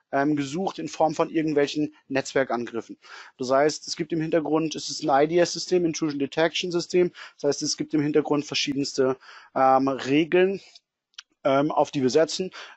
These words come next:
ähm, auf die wir bauen, um ganz einfach, ähm, diese Angriffe zu erkennen. Das ist das Erste. Ähm, das Zweite ist, wir können dann, ähm, darauf,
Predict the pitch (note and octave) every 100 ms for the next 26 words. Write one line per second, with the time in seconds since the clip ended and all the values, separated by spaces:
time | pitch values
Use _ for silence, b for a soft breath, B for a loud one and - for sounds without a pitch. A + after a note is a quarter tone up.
0 | - C#3+ C#3 D3 C3 A#2+ C3 D#3 E3+ D#3+
1 | D#3 D3 D3 - C#3+ - C#3 C3 B2+ B2+
2 | B2 C3+ B2+ C#3 - B2 - D3 E3+ E3
3 | - C3 B2+ D#3 - F3+ F3+ B B -
4 | C#3 D3 C#3+ - C#3 C#3 D#3+ E3+ E3 D3+
5 | D3+ D3 D3+ D3+ D3 C#3+ C#3 B B B
6 | - C3 C3+ B2+ C3+ D3+ E3 D3+ -